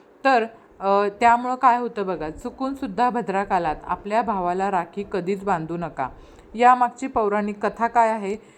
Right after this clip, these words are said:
इथे मी तुम्हाला सांगणार आहे. असं सांगितलं जातं की, लंकेचा राजा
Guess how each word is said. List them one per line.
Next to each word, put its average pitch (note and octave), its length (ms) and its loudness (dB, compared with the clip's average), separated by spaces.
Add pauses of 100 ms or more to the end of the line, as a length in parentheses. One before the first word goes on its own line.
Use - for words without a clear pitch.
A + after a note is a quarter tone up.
(140)
इथे A3+ 220 -4
मी G#3+ 120 -2
तुम्हाला F#3+ 340 0
सांगणार D#3+ 380 -2
आहे. D3 200 -8 (460)
असं G#3+ 220 -2
सांगितलं A#3 460 2
जातं B3 400 0
की, A#3 460 -8
लंकेचा G#3+ 540 -2
राजा F3 380 -2